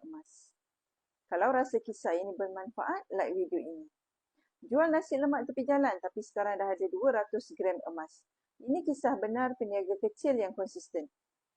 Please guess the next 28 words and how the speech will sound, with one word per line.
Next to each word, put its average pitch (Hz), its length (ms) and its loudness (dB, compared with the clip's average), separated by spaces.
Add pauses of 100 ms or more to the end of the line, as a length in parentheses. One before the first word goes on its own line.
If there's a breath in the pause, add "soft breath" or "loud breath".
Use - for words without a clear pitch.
Dulu 220 320 2
setiap 190 320 0
kali 190 240 2
berniaga, 190 640 0
dia 160 160 2
akan 185 240 -10
pegang 175 320 -4
duit 165 160 -2
tunai. 233 320 -2 (440)
Tapi 233 240 2
duit 285 240 2
tu 359 160 2
cepat - 320 0
habis. - 480 -2 (480)
Lepas 403 400 0
dia 320 160 0
kenal 311 240 4
akaun 277 400 2
Gap 269 240 4
Public 247 320 0
Gold, 277 240 8
dia 202 160 0
mula 196 160 -4
simpan 226 400 -2
sedikit 240 480 -2
demi 208 240 -2
sedikit. 370 480 -2 (560)
Setiap - 320 2